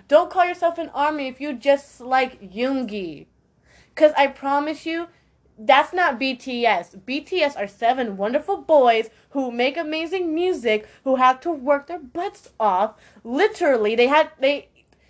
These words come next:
like, even after every show, do you know how they, they literally even pass out sometimes on stage?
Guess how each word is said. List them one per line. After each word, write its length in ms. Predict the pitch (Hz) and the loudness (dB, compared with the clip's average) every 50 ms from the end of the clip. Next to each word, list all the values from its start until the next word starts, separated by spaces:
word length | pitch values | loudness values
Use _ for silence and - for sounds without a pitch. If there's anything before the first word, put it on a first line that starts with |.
| _ _ _ _ _ _ _ _ | _ _ _ _ _ _ _ _
like, 220 | - 311 302 311 - | 6 6 6 6 2
even 300 | - 311 320 330 392 370 | -4 -4 -2 -2 -2 -2
after 340 | - 262 294 - 311 294 269 - | -2 -2 -2 -2 -2 -4 -2 0
every 360 | 247 247 254 254 277 262 247 | -2 -2 -2 -4 -8 -10 -10
show, 460 | 240 - - - 240 220 226 247 247 | -10 -12 -6 -2 2 4 4 4 2
do 180 | 240 202 226 247 | 0 -4 -8 -6
you 160 | 294 381 403 359 | -4 -4 -4 -4
know 460 | 302 269 254 247 262 277 302 302 302 - _ _ | -4 -4 -2 0 0 0 -2 -2 -6 -12 _ _
how 300 | _ - 285 285 277 254 - _ _ _ _ _ _ _ _ _ _ _ _ _ _ _ | _ -4 -2 -2 -2 -4 -10 _ _ _ _ _ _ _ _ _ _ _ _ _ _ _
they, 200 | 254 247 269 277 | 0 2 2 2
they 200 | 269 - 269 269 | 2 2 0 2
literally 340 | 262 269 277 285 277 277 262 | 4 4 2 2 2 0 -2
even 180 | 262 240 247 220 | -4 -6 -6 -8
pass 340 | - - 247 247 247 - 247 | -4 0 0 0 0 0 -2
out 200 | 220 226 - - | -2 -2 -2 -6
sometimes 360 | 277 262 247 269 262 254 254 | -8 -6 -4 -4 -2 -2 -2
on 100 | 240 233 | -4 -6
stage? 580 | - - 269 247 240 247 254 269 285 269 294 | -4 -4 -2 -2 0 0 -2 -2 -4 -4 -4